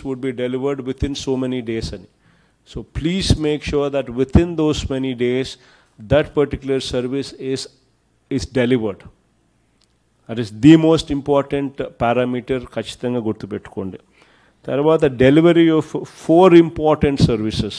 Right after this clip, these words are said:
ఈ అన్ని సర్వీసెస్లో కూడా four services are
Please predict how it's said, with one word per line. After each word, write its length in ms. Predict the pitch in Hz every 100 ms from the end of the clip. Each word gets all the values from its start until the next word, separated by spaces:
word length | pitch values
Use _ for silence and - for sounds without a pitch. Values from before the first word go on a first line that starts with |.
| - _ _ _ _ _ -
ఈ 60 | 120 113
అన్ని 280 | 143 175 180
సర్వీసెస్లో 600 | 180 170 160 165 - 156 151 151
కూడా 200 | 151 165 156
four 240 | - 156 175 165 - _ _ - -
services 500 | 143 147 143 160 143 139
are 100 | 135